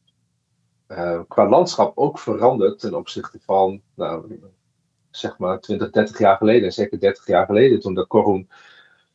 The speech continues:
nog ontzettend, nou, algemeen, ja, toen het gewoon nog een algemene soort was, ook in andere gebieden hier in het oosten van het land.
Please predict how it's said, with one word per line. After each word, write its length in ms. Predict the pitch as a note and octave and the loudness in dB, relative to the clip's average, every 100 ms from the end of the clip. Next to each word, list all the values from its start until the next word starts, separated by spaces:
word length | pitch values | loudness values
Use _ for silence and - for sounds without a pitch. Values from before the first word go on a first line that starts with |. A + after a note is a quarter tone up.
| _ _ _ _ | _ _ _ _
nog 160 | - G#2 | -4 -2
ontzettend, 640 | - G#2+ D3 A#2 - - _ | -6 -2 -2 -2 -4 -10 _
nou, 240 | - F#2 E2+ | -6 -2 2
algemeen, 640 | - - F2+ G2 A2+ A2+ | 0 0 2 4 4 2
ja, 240 | C#3+ G2 - | 2 2 0
toen 180 | B2 | -2
het 160 | A2 - | -4 -2
gewoon 220 | - A2 | 2 2
nog 140 | G#2 A2+ | 2 0
een 80 | |
algemene 500 | E2+ A2+ G#2+ G2+ F#2+ | 0 0 0 -2 -2
soort 320 | F2 - D3+ D3+ | -4 -2 -2 -2
was, 220 | E2 - | -4 -4
ook 140 | F#2+ | -4
in 100 | F#2 | 0
andere 320 | G2 B2 G#2 | 0 2 0
gebieden 380 | - E2 F2+ F2 | -4 -6 -4 -4
hier 200 | E2+ F2 | -6 -4
in 80 | F2+ | -4
het 100 | D#2+ | -2
oosten 260 | D#2+ E2+ - | -2 -4 -6
van 100 | E2 | -8
het 80 | E2+ | -2
land. 320 | F2+ B2 | -2 -4